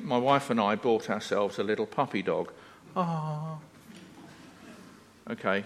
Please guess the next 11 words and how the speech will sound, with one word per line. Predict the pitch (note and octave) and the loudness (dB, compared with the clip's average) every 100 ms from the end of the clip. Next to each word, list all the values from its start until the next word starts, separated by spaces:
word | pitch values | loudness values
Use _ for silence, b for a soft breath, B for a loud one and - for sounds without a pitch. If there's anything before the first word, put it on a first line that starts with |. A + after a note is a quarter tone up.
| - - | -6 -2
little | C3+ F3 | 2 2
Jack | D#3 D3 - | 4 4 6
Russell | C3 - A#2 | 2 2 -2
Chihuahua | A2+ A#2+ A#2 A2 A2 | -2 2 4 6 2
cross | - G2 G2 - | 0 0 0 -2
called | - A2 G#2+ | -4 -4 0
Boise. | B2 A#2 - A1+ - - - - - - - - - - - - - B B B B | 0 0 -4 -8 -8 -20 -20 -20 -20 -20 -20 -20 -20 -20 -20 -20 -20 B B B B
And | - | 4
he's | F#3+ | 4
growing. | - A2 G2 G#2+ C3 C#3+ - - - - - - B B B B B B | 4 6 6 6 4 0 -12 -20 -20 -20 -20 -20 B B B B B B
And | - E3+ E3 - | 6 8 8 2